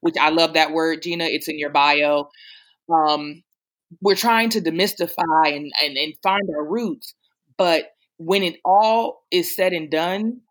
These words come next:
I am that woman. And that gives me hope. It, like,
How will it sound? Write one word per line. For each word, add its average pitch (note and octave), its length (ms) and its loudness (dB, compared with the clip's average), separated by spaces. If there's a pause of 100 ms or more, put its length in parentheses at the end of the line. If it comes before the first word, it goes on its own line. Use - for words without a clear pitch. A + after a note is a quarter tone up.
(380)
I G#3 260 4 (100)
am E3 520 0 (400)
that D3 200 -2
woman. C3 360 -12 (880)
And C#3+ 180 -8
that F#3+ 280 4 (680)
gives F3 160 0
me D#3 280 -6
hope. F#3+ 360 0
It, D#3 220 0
like, C#3+ 320 0